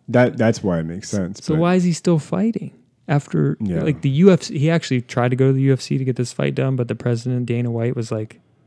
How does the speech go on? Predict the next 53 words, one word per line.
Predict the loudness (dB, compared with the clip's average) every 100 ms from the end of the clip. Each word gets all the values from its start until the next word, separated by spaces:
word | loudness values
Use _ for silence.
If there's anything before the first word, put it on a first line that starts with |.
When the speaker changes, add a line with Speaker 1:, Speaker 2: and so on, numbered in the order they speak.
| -4
Speaker 2:
"No, | 0 2 0
you | 0 -2 -2 -4
retired. | -8 -2 0 2 2 0
You | -4
should | -8
stay | -4 0 2
retired. | 2 0 0 0 -2 -4 -20 _ -6
You | 0
got | 0 -2
knocked | -4 -2 -2 -2
out. | -2 -2 -4 _ _ -10
You | 0 2
got | 2 2 4
Speaker 1:
Anytime | 4 6 6 8
Speaker 2:
knocked |
out | 8 8
Speaker 1:
Dana | 6
Speaker 2:
four | 8 10
Speaker 1:
White | 10 8
Speaker 2:
times | 6 4 4
Speaker 1:
is | 4
Speaker 2:
in |
the | 6
Speaker 1:
not | 4
trying | 6 8
to | 8
Speaker 2:
past." | 6
Speaker 1:
book | 4 4
your | 2
fight. | 2 -4 0
Speaker 2:
Exactly. | 0 2 0 -2 -2
He'll, | 4 6
Speaker 1:
<laughs> | 4 4 2 2 -2 -2 2 6
Speaker 2:
he'll | 8
book | 8 10 8
anybody | 8 6 6 6 4
from | 4 4
a | 4
fight. | 4 2 2 -2 -20 -6
He | 0 4
brought | 4 6
a |
U-, | 6 4
W | 6 6 6
W | 6 6 4 0
E, | -4 -6 0
W | 2 4 4
W | 4 4
E | 4 2
stars | 0 -2 0 0
over | 0 0
to |
the | 0